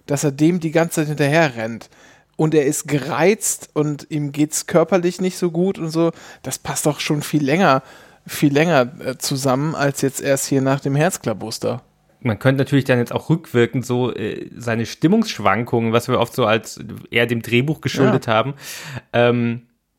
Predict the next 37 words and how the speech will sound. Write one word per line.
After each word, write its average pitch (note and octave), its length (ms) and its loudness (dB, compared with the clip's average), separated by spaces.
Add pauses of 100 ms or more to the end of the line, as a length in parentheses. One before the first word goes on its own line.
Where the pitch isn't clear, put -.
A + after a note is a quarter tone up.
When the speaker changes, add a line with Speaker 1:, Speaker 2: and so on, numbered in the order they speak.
(140)
Speaker 2:
d-, - 80 -12 (240)
damit A#2 420 0
rückwirkend B2 460 -4
erklären A2 480 0
irgendwie, G#2 400 -6
ne? A#2 120 0
Also A#2 160 0
in B2 80 -6
dieser, A#2 240 2
dieser C3+ 260 2
Umzugsfolge, C3+ 640 0
wo B2+ 80 4
er B2+ 40 6
auf B2 100 -4
einmal C3+ 200 2
so B2 120 -4
super D3 260 -2
glücklich D#3+ 560 2 (460)
tut F#3 280 0
oder B2+ 180 4
ist, E3+ 300 2
waren B2+ 140 0
wir B2+ 60 -2
uns B2+ 120 -6
nicht C3+ 160 -4
einig, C3+ 360 -2 (480)
ähm, B2 540 2
und A#2 140 -4
dann A2+ 160 2
halt A2+ 160 0
wieder A#2 180 2
so, A#2+ 260 -2 (100)
äh, E2+ 100 -10 (600)
fast - 420 -6
literally B2+ 560 0
zu B2+ 180 -10
Tode, C3+ 460 2